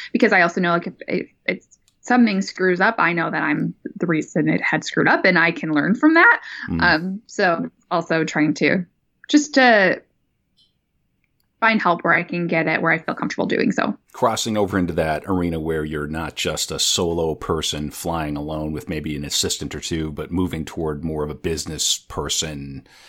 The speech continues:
Speaker 2: kind of a thing. Yeah, it's not easy. I can relate to that. Uh,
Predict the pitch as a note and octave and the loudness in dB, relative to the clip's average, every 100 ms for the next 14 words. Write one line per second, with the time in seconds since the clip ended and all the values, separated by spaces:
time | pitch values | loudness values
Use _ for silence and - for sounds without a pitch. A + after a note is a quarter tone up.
0 | - - _ - F2+ C2+ - D#2+ D2+ D#2+ | -20 -20 _ -12 -10 -8 -8 -6 -4 0
1 | G2+ A2 F2 A#2 G#2+ A2 G#2 D2+ B1+ - | 0 0 -2 -2 0 0 -2 -4 -10 -14
2 | - - F2+ E2 E2+ D#2+ - C2+ C2+ C2+ | -14 -8 -6 -4 -4 -6 -8 -8 -8 -12
3 | _ _ _ _ _ _ _ E2 D#2 D2 | _ _ _ _ _ _ _ -4 -2 -4
4 | C#2 | -8